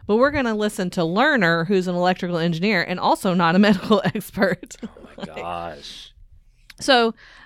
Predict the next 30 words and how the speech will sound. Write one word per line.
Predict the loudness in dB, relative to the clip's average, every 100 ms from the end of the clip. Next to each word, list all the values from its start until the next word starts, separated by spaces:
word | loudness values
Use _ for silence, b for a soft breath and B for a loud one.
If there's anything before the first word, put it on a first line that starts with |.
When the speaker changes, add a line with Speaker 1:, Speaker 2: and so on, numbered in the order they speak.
| B
Speaker 1:
um, | 0 2 2 0 -4 -10 _ _ -2
in | -2 -2
April | -4 -2 0 2
of | 2
nineteen | 0 -2 -4 -4 -2
seventy-one, | -2 -2 -2 -2 -2 -2 -2 -6 -10 b b b _ -6
according | -4 -2 -2 -2 -4
to | -8
Crowder's | -4 -2 -2 -4 -6
testimony | -8 -6 -6 -6 -6 -6
in | -6
later | -4 -4 -6
trials, | -6 -6 -4 -6 -8
he | -8 -8
spotted | -4 2 2 2
small | -4 0 2 4
holes | 2 2 2 0
in | -2 -2
the | -2
sheath | -4 -4 -4 -4 -4
encasing | -4 -2 -4 -4 -4
the | -4
string | -6 -6 -4 -2 -4 -10 -16 -20 b b b b b
and | -8 -6
told | -2 -4 -2
his | -4
boss, | -4 -4 -4 -8 -14 _ -20 -20 _ -12
"I'm | -10
concerned | -8 -10 -8 -8 -8 -10
these | -12